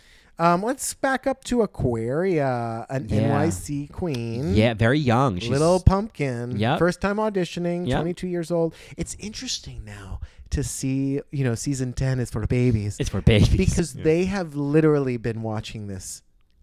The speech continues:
Speaker 1: a-, as young people since the beginning.
Speaker 2: Yeah.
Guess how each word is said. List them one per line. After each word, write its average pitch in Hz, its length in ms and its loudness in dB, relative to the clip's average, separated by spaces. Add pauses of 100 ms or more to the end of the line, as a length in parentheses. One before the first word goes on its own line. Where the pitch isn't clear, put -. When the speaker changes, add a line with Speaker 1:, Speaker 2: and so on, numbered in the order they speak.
(120)
Speaker 1:
a-, 123 120 -10 (120)
as 147 320 2
young 139 260 2
people 117 480 -6
since 117 500 -8
the 120 100 -10
beginning. 98 440 -12
Speaker 2:
Yeah. 139 320 6